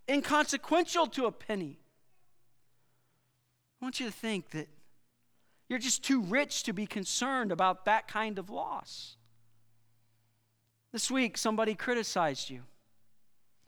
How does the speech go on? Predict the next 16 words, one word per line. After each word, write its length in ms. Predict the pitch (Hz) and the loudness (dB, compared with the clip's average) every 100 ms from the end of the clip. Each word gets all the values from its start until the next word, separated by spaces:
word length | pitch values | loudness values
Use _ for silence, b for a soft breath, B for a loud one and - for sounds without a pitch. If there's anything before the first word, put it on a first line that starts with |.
| _ _ _ - | _ _ _ -2
Something 400 | 240 247 240 220 | 0 2 0 0
you 80 | |
bought 420 | 196 180 214 226 196 | 0 6 8 8 6
or 120 | 180 | 2
invested 540 | 156 196 220 - 196 | 2 2 2 -2 0
in 280 | 175 160 151 | 2 2 0
was, 220 | 147 - b b b b - | -4 -8 b b b b -8
turned 220 | - 233 226 | 0 4 4
out 160 | 214 | 4
to 80 | 214 | 0
be 140 | 214 | -2
less 340 | 180 190 196 - | 2 4 2 -2
valuable 840 | 143 170 202 220 180 147 139 123 - - _ _ - | -2 2 4 2 0 -2 -8 -10 -18 -20 _ _ -6
than 140 | 175 | -4
you 100 | 175 | -4
thought. 400 | - 202 185 139 | 0 2 2 -2